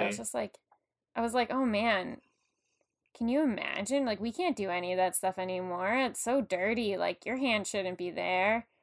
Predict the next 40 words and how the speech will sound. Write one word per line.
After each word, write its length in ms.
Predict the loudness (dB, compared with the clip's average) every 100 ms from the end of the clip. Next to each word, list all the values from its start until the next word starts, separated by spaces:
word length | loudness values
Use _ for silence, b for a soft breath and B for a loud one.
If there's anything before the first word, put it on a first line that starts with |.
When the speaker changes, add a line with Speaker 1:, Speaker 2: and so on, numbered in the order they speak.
| -2
Speaker 2:
Your 140 | 0
Speaker 1:
<laughs> 20 | 2
Speaker 2:
hand 300 | 0 -2 -2
shouldn't 300 | -4 -4 -4
be 180 | -6 -6
in 140 | -4
this 240 | -4 -4 -2
place. 560 | 0 2 2 0 -4 -8 _ _ _ _ _ _
You 120 | -8
shouldn't 200 | 0 2
be 120 | 2
that 260 | 2 4 4
close 300 | 4 2 2
to 80 | -2
each 180 | -6 0
other." 420 | 2 4 4 2 0
There's 140 | -2
a 40 | 0
lot 140 | 0
of 60 | 0
people 260 | -2 -2
sweating 600 | -2 -4 0 4 6 6
over 280 | 4 2 0
each 280 | -2 -4 0
other. 220 | 4 4
It 220 | 4 4
felt 180 | 2 2
very 300 | 4 2 2 -2 0
hot 300 | 4 4 2
in 160 | 0 0
that 200 | 0 -2
gymnasium, 760 | -6 -6 -6 -6 -6 -6 -6
didn't 320 | -6 0 0 2
it? 200 | 0 -4 _ -12
Speaker 1:
Yes, 460 | -2 4 4 2 -2
it 60 |
was 160 | -2 -2
always 340 | 0 0 -2
very 300 | -4 -4 -2
hot. 380 | -4 -4 -6 -10